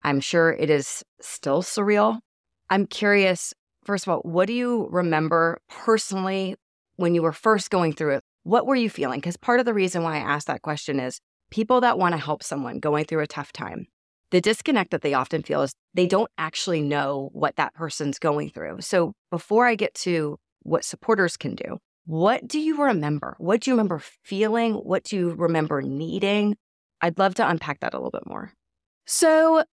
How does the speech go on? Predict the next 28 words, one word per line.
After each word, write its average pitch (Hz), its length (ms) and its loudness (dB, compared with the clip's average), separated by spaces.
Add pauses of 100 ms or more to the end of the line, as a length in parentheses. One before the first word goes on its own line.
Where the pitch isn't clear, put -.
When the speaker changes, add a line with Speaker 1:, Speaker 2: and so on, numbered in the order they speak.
(260)
Speaker 2:
what's 269 320 2
wild 285 440 6
is 247 120 2
I 233 240 4
clearly 285 500 6
remember 214 840 4 (440)
asking 208 800 2
another 190 480 4
widow 185 680 4
early 208 440 4
on. 185 600 4 (180)
It 254 140 -2
was 247 220 4
maybe 175 560 2
the 190 100 -4
second 180 420 -2
or 190 80 -2
third 180 320 -2
week, 196 480 -4 (500)
'cause 214 160 0
I 214 140 4
was 262 200 4
just - 520 -2 (180)
a 208 160 2
zombie. 170 580 0
I 214 140 4
was 208 260 4
walking 214 800 4